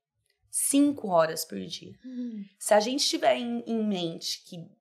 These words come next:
Speaker 1: geralmente se dorme umas oito horas, sete a oito horas por noite, olha o tempo
Speaker 2: Que
Speaker 1: da nossa
Speaker 2: sobra pra viver.
Speaker 1: <laughs> Então, a gente tá vivendo na internet. E, e a gente tá
Speaker 2: Uhum.
Speaker 1: vivendo bem? Nós tamo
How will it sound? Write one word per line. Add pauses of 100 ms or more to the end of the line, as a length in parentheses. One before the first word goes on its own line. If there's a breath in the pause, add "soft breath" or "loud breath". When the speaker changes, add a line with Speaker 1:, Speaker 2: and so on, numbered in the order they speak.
(140)
Speaker 1:
geralmente
se
dorme
umas
oito
horas, (160 soft breath)
sete
a
oito
horas
por
noite,
olha (460 soft breath)
o
tempo
Speaker 2:
Que
Speaker 1:
da
nossa
Speaker 2:
sobra
pra
viver. (140)
Speaker 1:
<laughs>
Então,
a
gente
tá
vivendo
na
internet.
E,
e
a
gente
tá
Speaker 2:
Uhum.
Speaker 1:
vivendo
bem?
Nós
tamo